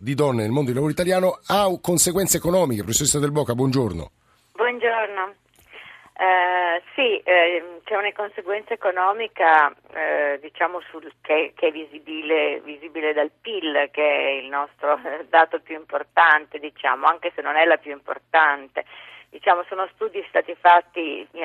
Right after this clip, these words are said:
Speaker 2: inizialmente in Giappone che hanno fatto vedere che la, il fatto che ci sia un tasso di partecipazione così basso in Giappone aveva un effetto anche sul pil, e da questo anche l'Europa ha cominciato a fare questi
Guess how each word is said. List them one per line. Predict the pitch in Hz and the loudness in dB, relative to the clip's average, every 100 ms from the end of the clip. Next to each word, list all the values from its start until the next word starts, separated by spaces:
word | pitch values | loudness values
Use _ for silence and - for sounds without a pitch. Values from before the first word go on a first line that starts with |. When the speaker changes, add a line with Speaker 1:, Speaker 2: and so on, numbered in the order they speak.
| 135 | -10
Speaker 2:
inizialmente | 160 180 - 190 208 233 | -10 -8 0 0 -2 -8
in | 196 | -8
Giappone | 160 156 - - 190 160 147 156 - - - _ - | -4 -6 -4 2 4 4 0 -6 -10 -18 -20 _ -6
che | 185 180 | 2 6
hanno | 170 175 | 6 2
fatto | 175 185 - 185 | -2 -2 -2 -4
vedere | 208 180 190 202 180 - | -4 0 2 2 0 -2
che | 180 175 160 | 2 4 4
la, | 156 156 147 156 | 4 2 2 -8
il | 139 | -4
fatto | - 180 180 | 0 0 -2
che | 165 | -10
ci | - 147 | -12 -6
sia | 180 | -4
un | 160 | -2
tasso | 156 165 180 | -2 -2 -4
di | 175 | -8
partecipazione | - 151 156 156 151 151 - 165 160 143 | -6 -6 -6 -12 -8 -8 -6 -8 -8 -10
così | 147 156 | -14 -4
basso | 151 151 143 _ 143 | 4 4 4 _ -12
in | 139 | -8
Giappone | 170 185 - 147 165 | -8 -6 -6 -4 0
aveva | 139 | 0
un | 139 | -2
effetto | 143 - 143 - | -6 -8 -8 -6
anche | 147 143 139 | -8 -8 -16
sul | - 139 _ | -16 -20 _
pil, | - 147 131 | -20 -10 -6
e | 156 | -4
da | 196 | -4
questo | - 165 185 - | -2 -2 -2 0
anche | 147 151 156 | 0 0 -2
l'Europa | 151 160 160 143 - 160 | 0 0 2 2 2 -2
ha | |
cominciato | - 147 147 156 - | -4 -12 -8 -8 -6
a | 147 | -6
fare | 147 143 | -4 -4
questi | - 135 - | -6 -14 -14